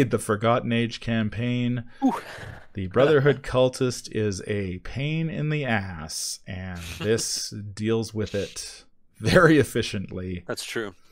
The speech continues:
Speaker 2: That's true.
Speaker 1: And it also deals with other, you know, annoying cultists that you run into from campaign to campaign. I,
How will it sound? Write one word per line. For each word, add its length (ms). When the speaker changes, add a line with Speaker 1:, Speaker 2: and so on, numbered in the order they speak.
Speaker 2:
That's 120
true. 280
Speaker 1:
And 400
it 80
also 260
deals 320
with 140
other, 500
you 140
know, 300
annoying 480
cultists 720
that 160
you 100
run 240
into 720
from 320
campaign 560
to 80
campaign. 560
I, 240